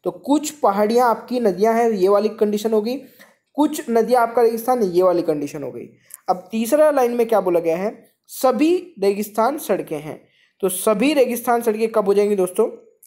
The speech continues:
ये आपका रेगिस्तान वाला गोला था। अब सभी रेगिस्तान आपकी सड़कें हैं तो इसे आप कवर करेंगे, क्योंकि सभी के सभी रेगिस्तान सड़कें कब होंगे, जब ये सड़क वाला गोला आपका रेगिस्तान को कवर करेगा।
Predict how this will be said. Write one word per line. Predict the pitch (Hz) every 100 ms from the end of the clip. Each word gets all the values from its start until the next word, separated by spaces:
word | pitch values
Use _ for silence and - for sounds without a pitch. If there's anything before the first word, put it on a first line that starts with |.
| - _ _ _ _ _ _ -
ये | 226
आपका | 226 240
रेगिस्तान | 226 220 233
वाला | 226 226
गोला | 226 226
था। | 226 240 - _ _ 202
अब |
सभी | 190 - 254 214 294 330 339 - 190
रेगिस्तान | 196 190 202 240 226
आपकी | 220 220
सड़कें | 226 202 202
हैं | 220
तो | 233 -
इसे | 254 233
आप | 262 -
कवर | 185 160
करेंगे, | - 139 123 147 - _ _
क्योंकि | - 190
सभी | - 196 214
के | 233
सभी | 226 208
रेगिस्तान | 214 190 202 208 208
सड़कें | 202 190 196
कब | 190
होंगे, | 185 233
जब | 254 - -
ये | 180 180 175
सड़क | 139 170 170 180 196
वाला | 180 170 165 - - -
गोला | 147 156 180
आपका | 160 - 214
रेगिस्तान | 233 160 151 139 131
को | 208 285 - _ _ -
कवर | 214 196
करेगा। | 151 - -